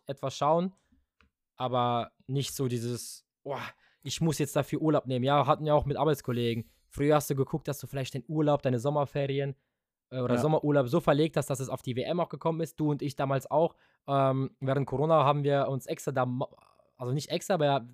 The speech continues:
Speaker 1: wir haben schon gehofft, dass Deutschland weiterkommt, dass wir zum Beispiel in Malle Deutschland-Spiel, das Achtelfinale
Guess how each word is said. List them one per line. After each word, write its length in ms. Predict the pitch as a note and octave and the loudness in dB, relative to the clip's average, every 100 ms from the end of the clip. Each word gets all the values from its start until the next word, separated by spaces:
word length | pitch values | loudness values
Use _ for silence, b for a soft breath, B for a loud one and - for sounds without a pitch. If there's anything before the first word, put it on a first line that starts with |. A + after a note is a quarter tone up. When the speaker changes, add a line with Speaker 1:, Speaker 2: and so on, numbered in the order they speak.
| _ | _
Speaker 1:
wir 140 | B2 B2+ | -4 -2
haben 100 | C3 | -2
schon 220 | - D#3 | -2 0
gehofft, 240 | C#3+ D#3 | 2 0
dass 160 | C3 - | -2 0
Deutschland 320 | D3 D3 C3 | 0 0 2
weiterkommt, 420 | C#3 E3+ E3 D#3 | 2 2 2 2
dass 160 | C3 - | 0 0
wir 100 | C3+ | -2
zum 360 | B2 A#2 - B2 | 0 -4 -6 -8
Beispiel 180 | A#2+ | -6
in 100 | C#3+ | -2
Malle 320 | C#3 D#3 D#3 C#3+ | 2 4 4 4
Deutschland-Spiel, 680 | D3 D3+ C#3+ - C3 B2+ | 4 4 -2 -4 -4 -4
das 200 | A2 - | -8 -6
Achtelfinale 680 | C#3+ - C3+ B2+ A#2+ A#2 A2 | -6 -6 -8 -4 -2 -2 -4